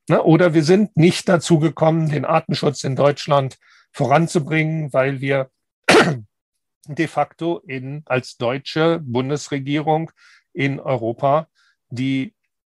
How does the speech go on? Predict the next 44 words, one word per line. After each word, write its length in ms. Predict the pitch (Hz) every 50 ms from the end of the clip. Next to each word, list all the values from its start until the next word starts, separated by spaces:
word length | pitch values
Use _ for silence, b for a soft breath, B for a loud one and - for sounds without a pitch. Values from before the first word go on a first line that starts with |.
| _ _
schlechtmöglichste 1200 | - - 147 143 156 - - - - 139 135 139 139 - 139 135 131 - - - 147 139 147 165 - -
Agrarpolitik 920 | 151 160 151 - 185 196 - 170 139 110 113 - - 117 117 - - _
unterstützt 680 | - 139 123 117 127 - - 123 - - - - -
haben, 320 | - - - - - 180 _ B B B B B B B B B B B B B
während 300 | _ 117 113 117 117 117
andere 320 | - 123 123 135 127 - 147
Länder 460 | 131 123 127 135 139 143 139 - - _
schon 340 | - - - 120 123 135 151
reformbereiter 840 | 127 143 - - 170 175 175 139 110 98 90 - - - - 117
waren. 440 | - - - 104 - - - 170 165 _ _ _ _ _ _ _ _ _ _ _ _ _
Das 260 | - - 120 - - -
wurde 240 | 143 165 165 170
quasi 400 | 165 - - 123 139 151 147 170
kaum 320 | 160 - - 135 147 160 160
diskutiert. 720 | 151 160 - - _ 147 131 - - - 113 - - -
Das 160 | 123 - -
ist 160 | 120 117 -
so 80 | - 123
eine 140 | 117 120 113
Sache, 340 | 113 117 117 - 139 117
die 180 | 113 113 107 107
wir 120 | 127 139
beobachtet 600 | 139 135 123 113 117 117 110 - - - 113 -
haben, 180 | - 120 123 131
dass 180 | 131 127 - -
es 100 | 131 -
auch 100 | 160 165
in 100 | 175 175
den 120 | 180 190
Nachrichten 480 | 208 202 - - 151 127 - - - 113
dann 160 | 110 113 110
gar 160 | 117 113 120
nicht 180 | 120 117 - -
reflektiert 640 | 117 113 - - 120 113 - - 156 156 147 -
wird, 240 | - 107 104 - _
weil 100 | 123 117
es 100 | 117 -
eben 220 | - 127 123 135 127
gerade 280 | - 123 117 131 -
kein 200 | - - 143 143
Platz 320 | - - 104 - - - -
dafür 340 | - - - - - - -
ist, 260 | - - - - -
ne? 120 | 143 175